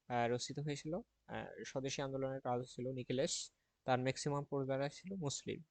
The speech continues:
এবং তার স্ত্রী হলো বিমলা, এবং তার বন্ধু সন্দে-, নিখিলেশের বন্ধু হলো সন্দীপ বাটপার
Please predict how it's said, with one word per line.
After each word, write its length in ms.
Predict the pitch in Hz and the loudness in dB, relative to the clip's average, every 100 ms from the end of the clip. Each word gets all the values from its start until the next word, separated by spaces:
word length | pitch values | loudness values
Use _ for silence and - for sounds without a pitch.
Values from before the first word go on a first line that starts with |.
| - | -12
এবং 180 | 120 131 | -8 -6
তার 140 | 123 131 123 | -2 -2 -2
স্ত্রী 180 | - 131 | -4 -4
হলো 140 | 123 | -2
বিমলা, 340 | 127 127 131 190 _ _ _ - | -2 -2 -2 -2 _ _ _ -6
এবং 140 | 123 120 | -4 -2
তার 160 | 127 123 | 0 0
বন্ধু 340 | 127 127 131 180 | 0 -2 -2 -4
সন্দে-, 380 | - 123 120 117 | -4 -8 -4 -4
নিখিলেশের 420 | 123 127 127 - 127 | -4 -8 -8 -6 -4
বন্ধু 180 | 123 120 | -4 -4
হলো 120 | 120 | -6
সন্দীপ 380 | - 123 143 156 | -6 -6 -6 -4
বাটপার 320 | 120 - 120 | -6 -6 -8